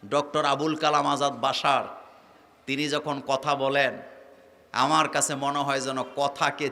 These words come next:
তিনি একেবারে আলুর ভর্তা বানায় বানায় মানুষকে খাওয়ায় দেয়। কথা ঠিক না? কি অসাধারণ যোগ্যতা আল্লাহ তাকে দিছেন। আমি শুধু আপনাকে বুঝে, বলে গেলাম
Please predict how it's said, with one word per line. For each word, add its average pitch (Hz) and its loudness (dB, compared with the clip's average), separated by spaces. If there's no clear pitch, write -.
তিনি 139 -6
একেবারে 131 0
আলুর 151 6
ভর্তা 147 0
বানায় 135 2
বানায় 123 -2
মানুষকে 117 -6
খাওয়ায় 101 -2
দেয়। 82 -12
কথা 170 0
ঠিক 202 0
না? 302 6
কি 151 -2
অসাধারণ 160 2
যোগ্যতা 147 -2
আল্লাহ 131 0
তাকে 120 -8
দিছেন। 104 -8
আমি 185 6
শুধু 254 6
আপনাকে 262 6
বুঝে, 220 6
বলে 247 12
গেলাম 269 12